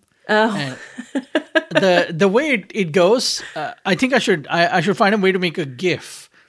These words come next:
Speaker 2: of
Speaker 1: Yeah.
Speaker 2: that, that warp and then the warp of the Enterprise and beyond. It looks exactly the same.
Speaker 1: Oh,
Speaker 2: It's
Speaker 1: I love
Speaker 2: the,
Speaker 1: it.
Speaker 2: the way they go is like,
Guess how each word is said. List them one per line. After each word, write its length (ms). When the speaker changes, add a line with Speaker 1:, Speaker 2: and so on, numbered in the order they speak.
Speaker 2:
of 100
Speaker 1:
Yeah. 120
Speaker 2:
that, 260
that 340
warp 400
and 200
then 220
the 80
warp 460
of 140
the 120
Enterprise 460
and 160
beyond. 500
It 180
looks 160
exactly 520
the 100
same. 220
Speaker 1:
Oh, 180
Speaker 2:
It's 100
Speaker 1:
I 120
love 300
Speaker 2:
the, 100
Speaker 1:
it. 160
Speaker 2:
the 80
way 160
they 100
go 160
is 160
like, 240